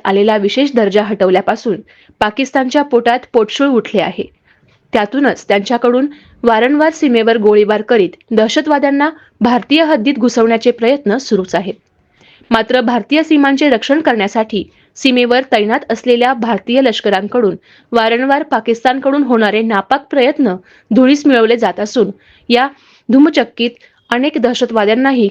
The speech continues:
कंठस्नान घातले जात आहे. सोमवार दिनांक चोवीस मार्च रोजी तंगधार सेक्टरमधील सीमेवरही पाकिस्तानकडून बेछूट गोळीबार सुरू होता. त्यांच्या आडून दहशतवाद्यांना घुसवण्याचा प्रयत्न असल्याचे लष्कराला ठाऊक असल्याने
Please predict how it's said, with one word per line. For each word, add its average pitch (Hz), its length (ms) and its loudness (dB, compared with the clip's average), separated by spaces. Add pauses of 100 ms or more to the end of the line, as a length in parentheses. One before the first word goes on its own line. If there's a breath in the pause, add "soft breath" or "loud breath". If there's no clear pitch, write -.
कंठस्नान 277 600 0
घातले 196 300 0
जात 185 180 2
आहे. 180 220 -4 (960 soft breath)
सोमवार 269 400 2
दिनांक 277 420 0
चोवीस 269 480 0
मार्च 254 300 0
रोजी 254 220 0 (100)
तंगधार 247 440 2
सेक्टरमधील 226 640 0 (340 loud breath)
सीमेवरही 262 640 2
पाकिस्तानकडून 220 840 -2 (380 soft breath)
बेछूट 262 400 0
गोळीबार 240 480 0
सुरू 226 280 0
होता. 190 280 -2 (720 soft breath)
त्यांच्या 220 320 0
आडून 226 360 0
दहशतवाद्यांना 226 760 0
घुसवण्याचा 262 540 0
प्रयत्न 285 460 0
असल्याचे 220 500 -2 (340 soft breath)
लष्कराला 262 480 0
ठाऊक 277 380 -2
असल्याने 247 440 -2